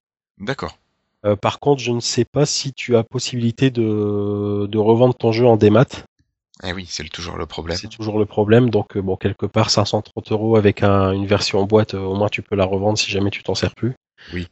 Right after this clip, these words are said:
Speaker 2: Donc voilà, c'est à vous de faire votre choix. Euh, sinon, il n'y a pas de différence entre les consoles, euh, en elles-mêmes, sauf qu'il y a un petit logo, euh, édition Day One sur la manette.
Speaker 1: D'accord.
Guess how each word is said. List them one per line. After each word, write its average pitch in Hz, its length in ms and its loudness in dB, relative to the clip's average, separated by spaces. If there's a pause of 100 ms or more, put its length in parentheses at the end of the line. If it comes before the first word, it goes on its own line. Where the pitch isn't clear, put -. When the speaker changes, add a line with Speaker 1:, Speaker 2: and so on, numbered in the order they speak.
(1000)
Speaker 2:
Donc 107 140 2
voilà, 101 280 4
c'est - 160 2
à 104 60 8
vous 107 160 2
de - 80 -6
faire 107 160 4
votre 107 300 -2
choix. 120 360 -4 (880)
Euh, 104 140 0
sinon, 135 300 4
il 127 40 6
n'y 120 60 8
a 107 40 6
pas 123 140 0
de 107 40 -12
différence 117 460 0
entre 117 200 -4
les 104 120 -2
consoles, 107 400 0
euh, 104 180 0
en 104 140 0
elles-mêmes, 110 300 6
sauf - 200 0
qu'il - 120 0
y - 20 8
a 98 40 6
un 104 60 2
petit - 320 0
logo, 113 400 4
euh, 98 720 0
édition 107 400 2
Day 104 80 6
One 104 180 4
sur 104 160 0
la 95 120 4
manette. 95 360 -2 (320)
Speaker 1:
D'accord. 98 520 -6